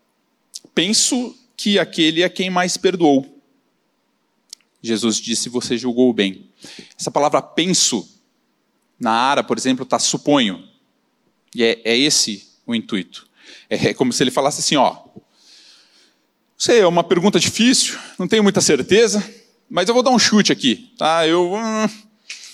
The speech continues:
A ou B, vai, eu imagino, vai, suponho, penso que é que mais perdoou." Era isso que você queria ouvir, né? Enfim, tava tentando tirar o corpo dele.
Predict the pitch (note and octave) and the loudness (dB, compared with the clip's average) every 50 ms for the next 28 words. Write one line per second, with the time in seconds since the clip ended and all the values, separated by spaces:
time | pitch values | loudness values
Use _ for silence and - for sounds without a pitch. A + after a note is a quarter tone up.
0 | - - - - - - - - - _ - - D#3 D#3+ D3 C3+ C3 A#2 A2+ C3 | -20 -20 -18 -16 -16 -16 -18 -18 -14 _ -2 0 2 2 4 4 2 2 2 0
1 | D#3 E3 F3 F3+ F3+ F3+ F3 D#3+ F3+ E3+ B2 G#2 - - C#3+ C#3 D#3 F3 F3+ F#3 | 2 2 2 2 2 0 0 2 2 0 0 0 -4 -6 -8 -6 -6 -4 -2 -2
2 | F#3 E3+ C#3 - C#3+ D#3+ E3+ E3 D3+ D#3 C3+ A2 - - F3 - - E3+ F3 F3 | 0 0 0 0 0 0 0 2 2 0 0 0 0 0 -2 -2 0 0 0 2
3 | F#3 E3 - - F3 F#3 F#3+ F3+ - - - _ - - F#3 F#3 F#3 F#3 F#3 F#3 | 2 0 0 -2 -2 -2 -2 -4 -6 -8 -12 _ -10 -6 -4 -4 -2 0 2 2
4 | F3+ F3+ F3+ - - F3 E3 E3 D#3+ D#3 D#3 - - - D3+ C#3+ C3+ B2+ A2 G2+ | 2 2 0 0 -2 -2 0 0 0 0 0 -2 -2 -2 -2 0 2 2 2 2
5 | - - - - - C#3 D3 D#3 E3 E3 D#3+ - - - - C3 - - B2 A2+ | 2 -2 -6 -6 -4 -2 0 2 0 0 0 -2 -2 -2 -2 -2 0 0 0 0
6 | A2+ A2 G#2 A2+ A#2+ A#2 A2+ B2+ C#3+ D#3 E3 F3 F3 F3+ - - C#3+ C#3+ C3+ - | 0 -2 -2 -2 -2 -2 -2 -2 -4 -6 -6 -10 -12 -14 -14 -12 -12 -12 -12 -10
7 | - C3 G#2+ G2+ - B2+ A#2+ C#3 - D3+ C#3+ C3+ - C#3+ C3+ C3 B2 - - - | -10 -10 -8 -6 -6 -4 -4 -4 -4 -6 -6 -4 -2 -2 -2 -2 -4 -6 -4 -2
8 | - A#2+ B2 - - C3 A#2+ B2 - B2+ G#2+ A2 A2+ A#2 G2+ F2+ E2 - | 0 0 0 0 0 0 0 0 0 0 2 2 2 2 0 -2 -6 -14